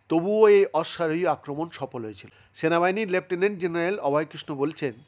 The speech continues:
"ভারতীয় সেনাবাহিনীর ইতিহাস অত্যন্ত গৌরবোজ্জ্বল, কিন্তু দুর্ভাগ্যবশত এটি কখনো বিশ্বস্তরে যথাযথ সম্মান পায়নি।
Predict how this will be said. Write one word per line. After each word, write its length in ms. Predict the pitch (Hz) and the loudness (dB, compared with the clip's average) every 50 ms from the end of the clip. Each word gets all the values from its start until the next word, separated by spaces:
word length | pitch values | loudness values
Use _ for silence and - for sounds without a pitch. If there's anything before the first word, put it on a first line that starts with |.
| _ _ _ _ _ _ _ - 127 | _ _ _ _ _ _ _ -6 -2
"ভারতীয় 440 | 127 156 170 165 - 202 208 220 | 0 0 0 0 -4 -6 -6 -6
সেনাবাহিনীর 520 | 202 - 170 160 165 160 170 170 180 180 165 | -4 -4 -4 -4 -2 -2 -2 -2 -2 -4 -6
ইতিহাস 600 | 156 139 147 156 165 165 170 160 - - - - - - | -8 -6 -4 -2 -2 -2 -4 -6 -12 -14 -16 -16 -12 -8
অত্যন্ত 540 | 180 180 - _ _ _ - 226 226 - 220 | -8 -8 -8 _ _ _ -6 -6 -4 -4 -6
গৌরবোজ্জ্বল, 760 | 170 135 139 135 135 139 131 135 127 104 - 127 113 107 - _ _ _ _ - | -4 -2 0 0 0 0 0 -2 -6 -8 -8 -14 -14 -14 -16 _ _ _ _ -10
কিন্তু 280 | 151 143 131 - 151 | -10 -8 -6 -6 -8
দুর্ভাগ্যবশত 840 | 135 135 139 139 139 139 151 151 143 165 151 156 143 - 160 143 165 | -6 -4 -6 -4 -2 -2 -4 -4 -4 -4 -4 -4 -6 -8 -10 -10 -8
এটি 320 | 160 147 143 135 117 135 - | -6 -6 -6 -6 -8 -8 -8
কখনো 420 | - 131 117 - 156 143 127 117 110 _ - - - - - _ _ - | -8 -8 -8 -8 -10 -10 -10 -10 -12 _ -20 -20 -20 -20 -20 _ _ -14
বিশ্বস্তরে 680 | 131 131 185 190 - - - 226 220 - - 202 196 180 | -10 -8 -8 -6 -6 -6 -6 -6 -6 -4 -4 -2 -2 -2
যথাযথ 340 | 156 156 147 - 139 131 156 | -2 -4 -6 -6 -10 -10 -10
সম্মান 480 | 165 - - 139 135 120 127 127 120 110 | -12 -10 -8 -8 -8 -8 -8 -12 -12 -12
পায়নি। 280 | - 107 104 104 107 101 | -14 -16 -16 -16 -18 -20